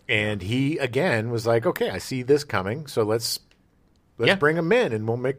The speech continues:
Speaker 1: <laughs> we'll make the money, baby."
Speaker 2: Yeah, yeah, exactly.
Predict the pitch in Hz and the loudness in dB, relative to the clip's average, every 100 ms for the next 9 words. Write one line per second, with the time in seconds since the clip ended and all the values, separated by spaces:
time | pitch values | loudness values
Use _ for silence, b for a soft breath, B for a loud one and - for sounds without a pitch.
0 | - - 135 123 156 190 202 233 240 277 | -10 -12 -6 -2 -2 -2 -2 -2 0 0
1 | 160 160 226 226 b b - 170 440 120 | 0 0 -2 -6 b b 0 2 4 2
2 | 190 117 95 143 139 82 | 2 0 -2 -6 -6 -12